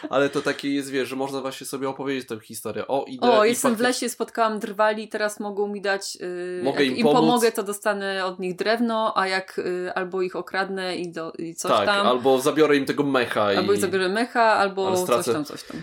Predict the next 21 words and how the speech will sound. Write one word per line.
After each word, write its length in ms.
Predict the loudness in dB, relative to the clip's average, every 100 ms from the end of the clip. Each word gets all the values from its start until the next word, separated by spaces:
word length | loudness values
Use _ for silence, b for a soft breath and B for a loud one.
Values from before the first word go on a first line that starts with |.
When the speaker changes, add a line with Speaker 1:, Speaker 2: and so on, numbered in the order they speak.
| -8
Speaker 1:
Znaczy, 320 | -2 -2 -2 _ _ -20 -4
tu 120 | 0
dla 180 | 2 4
mnie 120 | 2
ta 100 | 2
tematyczność, 760 | 2 2 0 -2 -4 -6 -6 -10 -10 -8
pomimo 300 | -2 2 2
tego, 240 | 2 0 0
że 100 | -2
są 160 | -2
punkty 220 | -2 -4 -4 -4
zwycięstwa, 400 | -2 -2 -2 -4
to 80 | -4
jeszcze 220 | -4 -6
to, 300 | 2 2 4
że 160 | 2
ona 220 | 0 2 2
zależy 280 | 2 2
od 100 | 0
twojej 200 | -2 -2 -2
popularności. 840 | -4 0 0 0 -2 -2 -8 -14